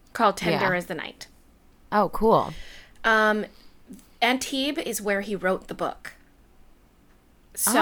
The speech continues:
Speaker 2: Oh, that's cool.
Speaker 1: yeah, and he specifically wrote it in this mansion that he and his wife Zelda rented.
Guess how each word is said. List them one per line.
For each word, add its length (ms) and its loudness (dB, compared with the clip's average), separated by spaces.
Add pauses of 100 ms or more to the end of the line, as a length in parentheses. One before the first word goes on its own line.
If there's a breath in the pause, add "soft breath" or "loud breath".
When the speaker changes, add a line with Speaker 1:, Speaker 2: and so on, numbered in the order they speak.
(180)
Speaker 2:
Oh, 40 4
that's 260 2
cool. 640 2
Speaker 1:
yeah, 340 6
and 160 -2
he 140 2
specifically 920 -4
wrote 280 -2
it 280 -4
in 220 -4
this 300 -4
mansion 520 -4
that 100 -4
he 260 -6
and 100 -6
his 160 -8
wife 200 -4
Zelda 520 -6
rented. 500 -6